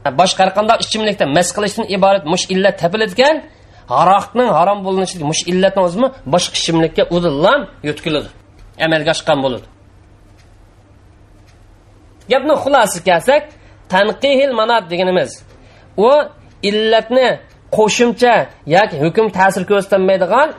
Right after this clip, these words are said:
ojiz illatlardan suzuklashtirish, ilg'ab chiqish deganlik. Aralashma illatlar hukmning illati ta'sir ko'rsatmaydi. Tahrijil manot deganimiz illatga nas kelmagan bo'lsa,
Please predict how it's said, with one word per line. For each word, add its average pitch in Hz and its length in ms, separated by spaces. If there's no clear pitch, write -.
ojiz 170 380
illatlardan 180 580
suzuklashtirish, 196 880
ilg'ab 165 360
chiqish - 280
deganlik. 127 400
Aralashma 220 520
illatlar 202 500
hukmning 180 440
illati 156 260
ta'sir 143 280
ko'rsatmaydi. 131 600
Tahrijil 226 520
manot 262 340
deganimiz 196 520
illatga 226 460
nas 196 240
kelmagan 247 440
bo'lsa, 170 300